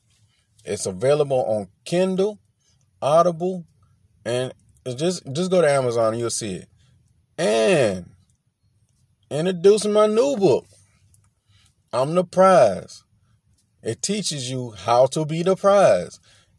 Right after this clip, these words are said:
Historical lesson throughout history,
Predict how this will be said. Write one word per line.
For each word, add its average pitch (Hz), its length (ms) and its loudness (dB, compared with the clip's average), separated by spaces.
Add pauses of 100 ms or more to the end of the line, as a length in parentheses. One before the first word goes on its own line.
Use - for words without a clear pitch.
(100)
Historical 165 800 -2
lesson 175 480 2
throughout 151 400 4
history, 151 520 -4